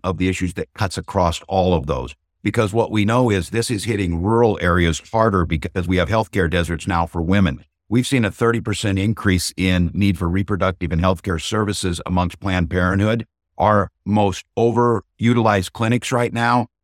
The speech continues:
border Iowa and the Dakotas because they are coming across the border to try and use our facilities. So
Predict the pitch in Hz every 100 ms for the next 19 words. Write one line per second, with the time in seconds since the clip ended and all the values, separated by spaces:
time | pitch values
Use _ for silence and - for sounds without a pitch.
0 | - 110 110 98 - 104 107 104 98 -
1 | 95 90 80 - 117 107 71 71 - 92
2 | 98 85 101 101 92 87 110 98 87 -
3 | 110 104 - 90 92 90 85 85 101 90
4 | 85 82 82 85 82 - 82 90 87 73
5 | 71 98 87